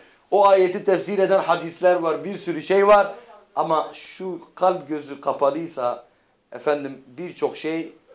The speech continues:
kapalıdır demektir. Evet, e, iki ders işleyeceğiz bugün. Bir diğer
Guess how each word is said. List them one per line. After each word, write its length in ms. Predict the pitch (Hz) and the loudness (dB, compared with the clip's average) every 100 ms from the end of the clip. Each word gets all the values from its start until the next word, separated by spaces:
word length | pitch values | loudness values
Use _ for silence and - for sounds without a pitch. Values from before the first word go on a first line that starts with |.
| _ | _
kapalıdır 560 | 139 131 139 156 147 151 - - 123 | -4 0 0 0 0 -2 -4 -6 0
demektir. 400 | 135 131 - - - - - _ _ - _ _ _ _ _ _ _ _ - | 0 0 -6 -20 -20 -20 -20 _ _ -20 _ _ _ _ _ _ _ _ 0
Evet, 380 | 165 190 - - 147 | 4 4 2 -4 4
e, 680 | 147 143 139 135 131 127 117 - | 6 6 4 0 0 -2 -4 -10
iki 200 | 131 202 | -6 4
ders 220 | 208 214 | 6 6
işleyeceğiz 520 | 208 - 160 156 147 135 | 2 -10 -2 2 2 -2
bugün. 380 | 139 190 233 - _ _ _ _ _ _ _ _ _ _ - _ _ _ _ | -2 -2 -2 -12 _ _ _ _ _ _ _ _ _ _ -20 _ _ _ _
Bir 280 | 147 220 180 | -2 -2 0
diğer 280 | 196 214 | 4 4